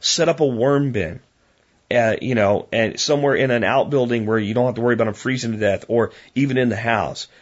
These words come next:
Start composting all of your, uh, all of your non-meat kitchen waste, all of your vegetables and, uh, stuff waste like that with worms. Start building compost to use in your garden. Figure out a place to put a little herb garden in,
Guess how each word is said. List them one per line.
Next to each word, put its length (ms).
Start 340
composting 800
all 240
of 100
your, 380
uh, 380
all 140
of 100
your 140
non-meat 920
kitchen 360
waste, 240
all 200
of 80
your 80
vegetables 720
and, 260
uh, 280
stuff 300
waste 300
like 140
that 280
with 220
worms. 340
Start 320
building 340
compost 600
to 80
use 240
in 80
your 120
garden. 440
Figure 260
out 80
a 60
place 180
to 80
put 140
a 20
little 240
herb 220
garden 340
in, 200